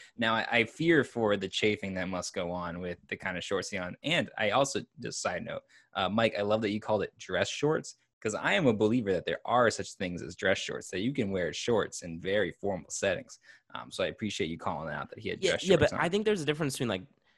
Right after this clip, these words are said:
Speaker 2: there's varying levels of dress shorts too, right? Like, there's dress shorts that you'd wear to, like, a nice occasion, maybe, like, some, like,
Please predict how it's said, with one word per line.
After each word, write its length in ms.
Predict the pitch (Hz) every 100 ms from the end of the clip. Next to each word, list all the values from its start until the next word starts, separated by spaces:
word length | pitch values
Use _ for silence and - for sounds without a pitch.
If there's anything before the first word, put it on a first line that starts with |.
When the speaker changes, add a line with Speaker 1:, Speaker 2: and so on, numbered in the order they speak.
| _ _ _ -
Speaker 2:
there's 220 | - 165
varying 320 | 135 156 160 147
levels 240 | 131 113
of 140 | 92
dress 340 | 92 107 117 131
shorts 400 | - - - -
too, 240 | - 110
right? 180 | 80 117
Like, 140 | 123
there's 180 | 147 139
dress 440 | 95 117 117 143 -
shorts 460 | - 85 69 -
that 120 | 101
you'd 240 | 82 104 90
wear 220 | 101 98
to, 100 | -
like, 140 | 95
a 100 | 98
nice 420 | 107 104 107 110 -
occasion, 720 | - - 101 110 98 101 98
maybe, 220 | 92 90
like, 240 | 76 82 -
some, 120 | 71
like, 180 | 73